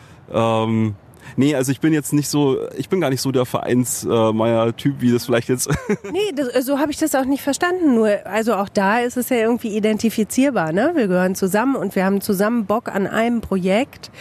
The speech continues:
Speaker 2: und wir ziehen da im wahrsten Sinne des Wortes an einem Seil.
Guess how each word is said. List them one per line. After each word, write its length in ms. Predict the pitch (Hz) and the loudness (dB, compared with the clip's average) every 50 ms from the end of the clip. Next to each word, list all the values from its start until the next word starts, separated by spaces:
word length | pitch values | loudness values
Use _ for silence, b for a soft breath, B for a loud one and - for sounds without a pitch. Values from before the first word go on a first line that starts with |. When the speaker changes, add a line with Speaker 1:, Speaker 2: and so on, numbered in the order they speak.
| B B B B B | B B B B B
Speaker 2:
und 180 | B 214 214 190 | B -2 0 2
wir 140 | 214 214 190 | 2 0 0
ziehen 360 | - - - 233 247 262 254 | 0 -2 0 2 4 4 4
da 200 | 226 220 226 233 | 4 4 2 2
im 160 | 208 190 196 | 0 0 0
wahrsten 360 | 196 202 214 - - 226 214 | 0 0 0 0 0 0 0
Sinne 280 | 190 202 220 226 233 220 | 2 2 2 2 2 2
des 200 | 175 175 185 - | 0 0 0 0
Wortes 340 | 180 180 202 202 202 185 - | 0 0 2 0 0 -2 0
an 140 | - 175 180 | 0 0 0
einem 280 | - 185 185 190 190 | 0 2 2 0 0
Seil. 380 | 180 175 165 160 139 131 143 | 0 0 0 0 0 -2 -4